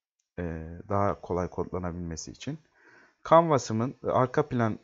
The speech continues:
rengini white, yani beyaz olarak ayarlıyorum.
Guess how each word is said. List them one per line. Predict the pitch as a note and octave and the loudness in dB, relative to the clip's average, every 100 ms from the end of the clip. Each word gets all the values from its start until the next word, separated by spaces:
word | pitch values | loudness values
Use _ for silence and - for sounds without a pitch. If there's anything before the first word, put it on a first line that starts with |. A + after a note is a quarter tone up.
| G2+ | -4
rengini | A2+ B2+ F#2 F2+ A#2+ - _ _ _ | -2 0 -2 -4 -6 -8 _ _ _
white, | G#2+ A2 F2 - - | 0 2 2 -2 -4
yani | G2+ F2 A2+ | -2 -2 0
beyaz | G#2+ G#2 F2+ | 2 2 0
olarak | E2 G2 B2 - | -2 -4 -4 -4
ayarlıyorum. | G#2+ F#2 D2 D2 A2 | -2 -2 -2 -4 -6